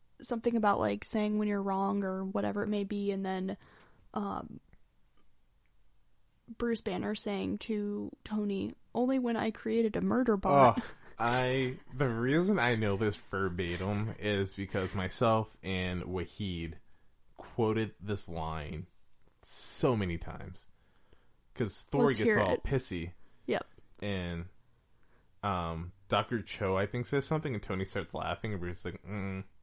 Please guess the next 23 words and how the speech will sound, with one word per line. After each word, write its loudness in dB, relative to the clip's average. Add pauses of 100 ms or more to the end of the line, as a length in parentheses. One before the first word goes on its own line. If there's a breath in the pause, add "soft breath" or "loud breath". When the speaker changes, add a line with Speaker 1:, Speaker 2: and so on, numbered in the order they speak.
(160)
Speaker 2:
mm-mm." -6 (760 soft breath)
And -2
he's -2
like, -6
"What? 2 (640 soft breath)
You -6
just, -2 (400)
that's 2
it? 4
You 0
just -2
roll 4
over, 0
show 0
your 6
belly 4
every 0
time 2
somebody 0
snarls?" 0
And -6
he -8
goes, -16